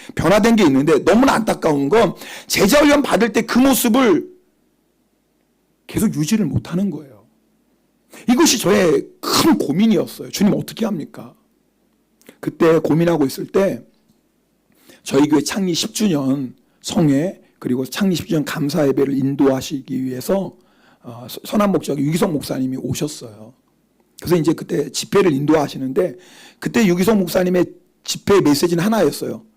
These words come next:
"이십사 시간 예수님과 동행해라. 동행해라." 뭐 다 아는 말이죠. 근데 우리도 그러고 싶은데 안 되는 걸 어떻게 해요? 근데 예수님과 어떻게 동행할 수 있느냐? 눈이 안 보이는 예수님인데 예수님을 날마다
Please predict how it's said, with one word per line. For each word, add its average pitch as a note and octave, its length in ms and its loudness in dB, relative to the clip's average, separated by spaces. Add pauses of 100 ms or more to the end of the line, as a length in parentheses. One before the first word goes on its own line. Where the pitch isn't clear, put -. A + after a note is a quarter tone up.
(420)
"이십사 C#3+ 400 -2
시간 F#3 440 -2 (240)
예수님과 C3+ 600 2 (340)
동행해라. B2 680 -6 (520)
동행해라." D3 580 -12 (1300)
뭐 A#2 140 -10
다 A#3+ 160 0
아는 C4 180 4
말이죠. C3 540 -4 (560)
근데 A#3 120 4
우리도 A#3+ 280 2
그러고 C4 240 4
싶은데 A3+ 320 2
안 B3 180 2
되는 E4 220 4
걸 C4+ 120 4
어떻게 - 320 -2
해요? B2 180 -6 (560)
근데 F3 180 2 (160)
예수님과 F3 340 2
어떻게 D#3 220 -2
동행할 C#3+ 400 -2
수 - 140 -6
있느냐? B2 480 -10 (420)
눈이 F3+ 140 2
안 C#3+ 200 -4
보이는 F3+ 320 2
예수님인데 B2 720 -6 (500)
예수님을 C3 440 -4
날마다 C#3+ 680 -6